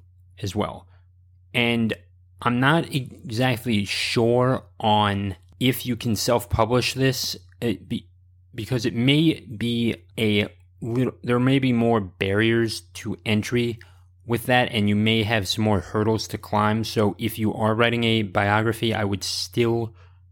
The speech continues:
recommend that you do it with a publisher s-, to, to avoid anything, any legal mishaps,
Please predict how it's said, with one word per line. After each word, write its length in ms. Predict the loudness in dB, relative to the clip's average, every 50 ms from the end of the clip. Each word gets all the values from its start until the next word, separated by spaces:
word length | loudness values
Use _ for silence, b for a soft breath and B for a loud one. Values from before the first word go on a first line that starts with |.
| -16 -2
recommend 640 | 0 0 0 2 2 2 4 4 4 2 2 0 -2 -8 -18 -20 -18 -6
that 300 | 0 0 0 0 0 -2
you 140 | -2 -4
do 260 | -2 0 0 2 2 2
it 120 | 2 0
with 340 | -2 -2 -2 -2 -2 -6 -12 -6
a 160 | -2 -2 -2 -2
publisher 760 | -2 -2 -2 0 0 0 -2 -2 -2 -2 -2 0 -2 -2 b b b b b b -20 -18
s-, 360 | -14 -14 -12 -10 -10 -12 -12 -14 -14
to, 520 | -14 -8 -2 0 0 2 2 2 0 -2 -4 -8 -16 -18 -6
to 160 | 0 0 0
avoid 460 | 2 2 2 4 4 4 2 0 -2 -6 -18 -20 _ _ -20 _ -4
anything, 840 | -2 0 0 0 -2 -4 -6 -4 -2 0 0 2 2 2 0 -2 -4 -6 -18 -18 -4 -2
any 200 | 0 2 2 0 0 -2 -6 -6
legal 380 | -6 -2 -2 -2 0 2 2 4
mishaps, 680 | 4 4 4 2 0 0 0 0 0 0 0 -4 -8